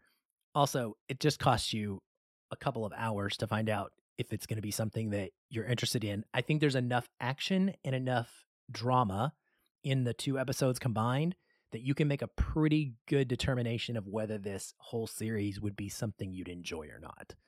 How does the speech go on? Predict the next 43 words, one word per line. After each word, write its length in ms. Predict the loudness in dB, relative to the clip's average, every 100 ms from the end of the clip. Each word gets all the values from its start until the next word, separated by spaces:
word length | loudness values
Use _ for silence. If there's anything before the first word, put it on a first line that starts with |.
| _ _ _
And 120 | 0 2
that's 200 | 2 -2
awesome. 320 | -6 -10 -20 _ _ _
Well, 100 | 4
that's 220 | 4 6
it 140 | 4 2
for 80 | 2
this 180 | 0 2
episode 440 | 0 2 4 4
of 160 | 2 -2
F 180 | 0 2
F 200 | 2 0
Plus. 340 | -4 0 0 0
Hopefully, 440 | -4 -2 -2 -2
I've 180 | -2 -2
given 200 | 0 0
you 120 | 0
some 180 | 0 -2
information 600 | 0 0 0 0 2 2
that 140 | 0
will 80 | -6
help 300 | 0 0 2
you 80 | 2
make 340 | 4 2 0 _
a 80 | -6
decision 520 | -6 0 2 2 0 0
in 100 | -4
the 60 |
coming 360 | -2 0 2 0
week. 380 | -2 -6 -10 -20 _ _ _ _ _
If 100 | -8
you 40 | 2
do 140 | 2
see 240 | 4 4
anything 380 | 4 2 2 2
that 100 | 4
I 80 | 2
chatted 380 | 2 2 2 2
about 240 | 2 2
here 220 | 2 0
on 240 | 2 2 2
the 60 |
show, 500 | 2 2 4 4 2